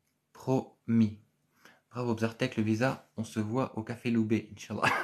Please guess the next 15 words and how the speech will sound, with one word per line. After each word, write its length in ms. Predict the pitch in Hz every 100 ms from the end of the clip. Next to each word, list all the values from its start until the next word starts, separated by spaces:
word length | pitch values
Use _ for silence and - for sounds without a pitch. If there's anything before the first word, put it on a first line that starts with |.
| -
<laughs> 400 | - - - -
Mohamed, 440 | 113 117 117 117
oui. 300 | 131 139 113 139 156 165 143 -
Dès 180 | 127 143
que 60 | 131
je 140 | 143
l'ai, 180 | 131 135
Inch'Allah, 420 | 127 131 131 123
demain. 400 | 120 131 135 120 - - _
Si 180 | 135 117
je 60 |
l'ai 100 | 131
demain, 400 | 123 127 135 - - _ _ -
j'arrive. 460 | 110 117 107 101 - - 254 - - _
<laughs> 80 | -